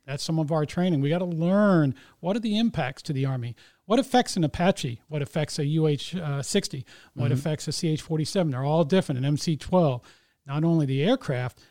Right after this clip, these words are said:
Speaker 1: but how does the pilot fly it? What's the mission? They go in low level, high level.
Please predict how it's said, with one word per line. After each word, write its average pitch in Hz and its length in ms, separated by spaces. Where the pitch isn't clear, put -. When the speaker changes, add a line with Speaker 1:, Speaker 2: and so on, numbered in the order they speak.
Speaker 1:
but 180 100
how 156 140
does 147 120
the 123 80
pilot 135 340
fly 160 380
it? 120 140
What's 156 240
the 151 100
mission? 151 360
They 127 120
go 139 200
in 135 120
low 147 200
level, 147 360
high 147 180
level. 143 360